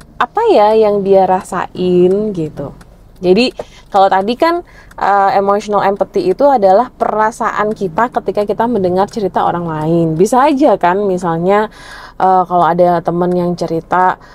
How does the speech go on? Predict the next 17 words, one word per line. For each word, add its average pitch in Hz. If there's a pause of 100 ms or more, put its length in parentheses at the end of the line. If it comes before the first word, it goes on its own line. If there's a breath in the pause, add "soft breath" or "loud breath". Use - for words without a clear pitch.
(100)
tentang 170
kebahagiaannya 170
dia 165
atau 170
prestasinya 175
dia, 170
terus 233
kita 247
ngerasa 208
iri 220
gitu 185
kan. 175
Nah, 208
itu, 254
itu 330
masih 294
masuknya 233